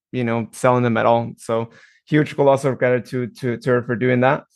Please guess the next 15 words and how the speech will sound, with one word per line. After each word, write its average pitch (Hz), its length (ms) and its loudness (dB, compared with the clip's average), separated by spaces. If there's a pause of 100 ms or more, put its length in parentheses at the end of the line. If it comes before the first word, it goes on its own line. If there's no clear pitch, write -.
(400)
Also, 160 580 2
uh, 131 260 2
one 147 320 -2
more 156 260 0
goes 147 220 -4
out 143 200 -4
to 143 120 -10
you, 147 180 -6
Sharon, 151 540 0 (180)
for 143 460 0
bringing 170 360 2
back 160 300 -2
that 131 240 -6
Danny 156 280 0
Fathead 143 680 0